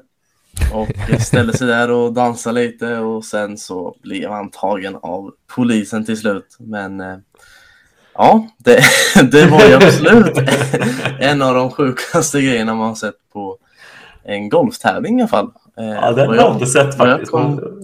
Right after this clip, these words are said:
Speaker 1: kan komma ihåg. Eh, man har ju sett folk springa in på fotbollsplan och på, ja, alla andra sportevent, eh, men,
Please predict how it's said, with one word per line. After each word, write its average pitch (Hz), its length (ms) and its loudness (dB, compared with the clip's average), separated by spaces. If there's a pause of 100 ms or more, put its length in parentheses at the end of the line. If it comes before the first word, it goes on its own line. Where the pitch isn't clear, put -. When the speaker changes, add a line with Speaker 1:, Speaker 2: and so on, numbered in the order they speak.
(120)
Speaker 1:
kan 160 100 0
komma 165 200 4
ihåg. 104 200 2 (880)
Eh, 98 300 -14 (160)
man 208 100 -4
har 117 80 -2
ju 113 60 -6
sett 127 400 -2
folk 110 260 -2
springa 110 300 -2
in 107 140 -4
på 107 120 -8
fotbollsplan 107 800 -4
och 101 340 -8
på, 95 420 -8 (1120)
ja, - 180 -12 (1120)
alla 117 300 6
andra 143 440 6
sportevent, 110 760 -2
eh, 104 260 -2
men, 107 260 -2